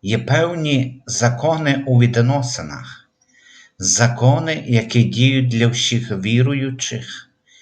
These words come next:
і невіруючих, християн і атеїстів. Ці закони фізичні,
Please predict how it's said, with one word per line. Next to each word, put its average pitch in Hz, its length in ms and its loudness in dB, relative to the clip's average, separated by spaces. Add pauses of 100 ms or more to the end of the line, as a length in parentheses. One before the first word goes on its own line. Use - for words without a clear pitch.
(200)
і 113 100 -2
невіруючих, 110 880 2
християн 110 1300 -2 (440)
і 123 180 0
атеїстів. 123 1000 2 (480)
Ці 123 260 4
закони 127 760 2
фізичні, 123 1080 -2